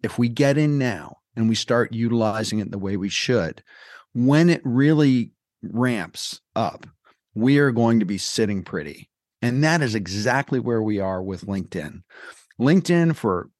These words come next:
ages and ages was just this really dry business platform. Our feeds look boring. It was like people just posting repurposed content articles from on,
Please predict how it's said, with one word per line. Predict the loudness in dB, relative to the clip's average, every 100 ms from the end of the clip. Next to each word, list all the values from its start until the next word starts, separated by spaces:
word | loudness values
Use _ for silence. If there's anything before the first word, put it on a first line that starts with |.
| _ _ 2
ages | 2 4 2
and | 0 0
ages | 0 0 -2 -2
was | -4 -6
just | -6 -8 -6
this | -10 -6
really | 0 2 2
dry | 2 2 2 2
business | 0 -4 -4 -6
platform. | -2 -2 -2 0 0 2 0
Our | -4
feeds | -6 -4 -4 -6 -4
look | -4 -4
boring. | -2 0 2 0 0 -2
It |
was | -6 -6
like | -6
people | -4 -4 -2 -2
just | -2 -6 -4
posting | -2 -2 -2 -2 -4
repurposed | -4 -4 -2 -2 -4 -6 -6
content | -4 -4 -2 -4 -2
articles | -2 -2 0 -2 -2
from | -4 -2
on, | -4